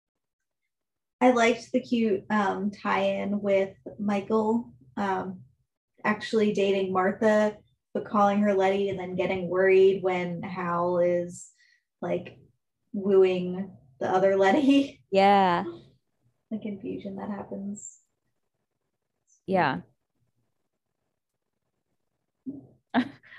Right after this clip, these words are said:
Speaker 2: What a relief, though, because Martha's, like, fifteen years old, too. <laughs>
Speaker 1: <laughs> Yeah.
Speaker 2: I'm, like, fourteen or fifteen. It's like, "Oh, okay." <laughs>
Speaker 1: How old's Letty?
Speaker 2: I don't know, but she's not fifteen.
Speaker 1: Well, yeah,
Speaker 2: She
Speaker 1: she's
Speaker 2: would
Speaker 1: older.
Speaker 2: be,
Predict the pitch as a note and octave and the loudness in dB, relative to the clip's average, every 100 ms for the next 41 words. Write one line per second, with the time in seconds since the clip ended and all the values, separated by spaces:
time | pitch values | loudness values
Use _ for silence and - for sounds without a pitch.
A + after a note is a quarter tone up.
0 | - A3+ C#4 D4 F#3 F#3+ F4+ - D3+ D3+ | -4 0 2 4 4 4 4 4 4 4
1 | G3+ G3 F#3+ E3+ B3 A#3 F#3+ C#3+ - - | 0 -2 0 0 0 0 0 -2 0 -2
2 | - F3+ D#3 D#3+ D#3 C#3 - - D3+ B3 | -2 -6 -4 -6 -4 -4 -4 -2 0 2
3 | G#3+ - G#3 C4 - _ D4 D4 D4+ C4+ | 0 0 0 -2 -4 _ 2 2 4 4
4 | B3 B3 - C#4 - D4 E4+ C#4 A3 G3+ | 4 2 -6 -6 0 2 4 2 2 0
5 | - A#3+ A#3 - G#3 - C#4 C4+ - - | -2 -2 -2 -4 -8 -4 -4 -4 -2 2
6 | F#4+ D#4 - G#3 - A3+ A3+ G#3 A3 A3 | 2 2 2 6 6 6 4 4 4 0
7 | - A#3 - _ _ A#3 D#4 A#4 A4+ B3 | -4 -8 -10 _ _ 0 2 2 2 0
8 | E4 B3+ - A3+ B3+ - _ _ _ _ | 2 2 0 0 -4 -10 _ _ _ _
9 | _ _ _ - G3+ F4+ G3+ F4 A#3+ - | _ _ _ 6 6 6 4 4 2 -2
10 | G3+ A3 G3+ - A#3 - A3+ C#4 G3+ F#3+ | -2 2 2 2 -4 -2 -2 -2 -2 -4
11 | - _ _ _ _ A#3 C#4+ C#4 B3+ B3+ | -8 _ _ _ _ -4 0 4 4 4
12 | C4 A#3+ B3+ B3+ B3+ B3+ B3 B3 A3+ | 2 0 0 0 0 0 0 -2 -2